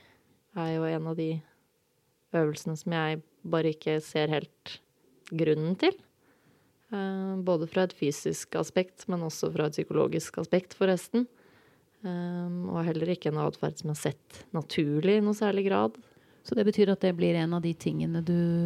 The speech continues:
Speaker 2: navigerer etter når du tar valg i forhold til hva du lærer dem og hva du ikke lærer dem. Altså, du ser hva, er dette noe de byr på av seg selv, er et, eh,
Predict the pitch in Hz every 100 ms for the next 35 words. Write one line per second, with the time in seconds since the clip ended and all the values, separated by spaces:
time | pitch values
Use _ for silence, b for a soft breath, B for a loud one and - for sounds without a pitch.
0 | 170 170 175 175 180 165 156 156 - 175
1 | 165 175 - 156 151 143 156 - 156 147
2 | 175 160 151 156 165 151 139 156 151 147
3 | 170 - 147 147 165 175 - 175 - 170
4 | 160 160 160 - 170 156 180 165 160 156
5 | 151 - 156 - 156 - 165 175 156 160
6 | 156 - 180 170 170 170